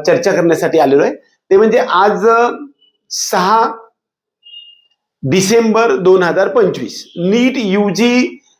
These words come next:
दोन हजार पंचवीस काउन्सिलिंग प्रोसेसमध्ये किंवा त्याच्या पूर्वीच्या दोन वर्षापूर्वी बीबीएससी म्हणजे Bachelor of Veterinary Science and Animal Husbandry यासाठी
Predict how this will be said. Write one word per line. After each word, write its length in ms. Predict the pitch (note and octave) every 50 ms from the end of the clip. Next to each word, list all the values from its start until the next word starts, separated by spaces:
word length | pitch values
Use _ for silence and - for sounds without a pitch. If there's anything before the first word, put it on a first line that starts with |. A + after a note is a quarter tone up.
| _ _ _ -
दोन 240 | D3 E3+ G3 G#3+ G#3+
हजार 300 | A3 A3 A3 A3+ A3 A3
पंचवीस 560 | F#3+ A3 G3 G3 F#3 F#3 G#3+ A3+ G3+ - -
काउन्सिलिंग 560 | - F3+ E3+ F3+ F3 F3+ G#3 G#3 A#3 A#3 A#3
प्रोसेसमध्ये 840 | A3+ A3 F#3+ E3+ - - G3 F#3+ G3 G3 E3+ E3+ D#3 D3 C#3+ C#3+ - - - - _ _ _ _ _ _ _ _ _
किंवा 120 | G3 A3
त्याच्या 300 | G#3+ - D#3+ C#3+ A3 A3+
पूर्वीच्या 540 | A3+ A3+ - G3 F#3+ G3 G#3 A3 - B3 A#3+
दोन 240 | G3+ G3+ G#3+ G#3+ G#3
वर्षापूर्वी 760 | G3+ F#3+ - - F#3+ F3 F3+ E3 C#3+ C#3+ D#3 F#3 G#3 - _ _ _ _ _ _ _
बीबीएससी 840 | C3+ B2+ C3 F#3 G3 G#3 G3 A#3 B3+ B3+ B3+ A#3+ A#3+ - - F#3 D#3 D3
म्हणजे 160 | D#3 E3 F#3+
Bachelor 380 | F3+ E3 E3 D#3+ G#3 G3+ G#3+ A3
of 160 | G#3+ G#3+ G#3
Veterinary 460 | F#3+ F#3+ G3+ G#3 G#3 A3 A3 G#3+ A3+ A3 A3 -
Science 380 | G3+ F#3 G3 G3 G3 G3 - F#3+
and 340 | F#3+ G3+ G3 - F#3+ E3 E3+
Animal 300 | F3+ F#3+ G#3 A3 A3+ G#3+ E3 D3+
Husbandry 500 | D#3 C#3+ D#3 F#3+ G3 F#3+ F#3 E3+ C#3+ B2 A#2+ - _ _ _ _ _ _ _ _
यासाठी 880 | C#3 D#3 F4+ G#4 - - - A3+ G3+ - - A3+ A3+ A#3+ B3+ C#4+ - _